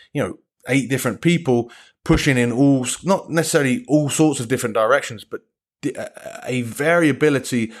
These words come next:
of directions that challenges in you, unlike any other gym exercise. And that means that you just have to practice scrumming. You just have to practice scrummaging. You've seen those old folks that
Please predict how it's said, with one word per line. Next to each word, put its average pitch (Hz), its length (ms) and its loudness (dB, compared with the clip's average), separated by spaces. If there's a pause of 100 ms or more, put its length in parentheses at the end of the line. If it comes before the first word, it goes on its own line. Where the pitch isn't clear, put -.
(240)
of 156 220 2
directions 123 540 2
that - 160 -12
challenges 143 600 -2
in 117 100 -4
you, 110 240 -4 (520)
unlike 156 640 2
any 127 360 0
other 101 280 -2
gym 175 260 -2
exercise. 113 580 0
And 127 180 0
that 135 120 2
means 143 220 4
that - 160 -6
you 131 140 -4
just - 200 -2
have 165 200 -2
to 143 100 -2
practice 143 440 -2
scrumming. 127 400 -2 (520)
You 127 60 -10
just 156 180 0
have 160 160 0
to 147 80 -10
practice 131 560 -4
scrummaging. 117 640 -4 (220)
You've 127 180 -4
seen 170 320 2
those 131 400 2
old 123 260 2
folks 123 380 0
that 117 220 -2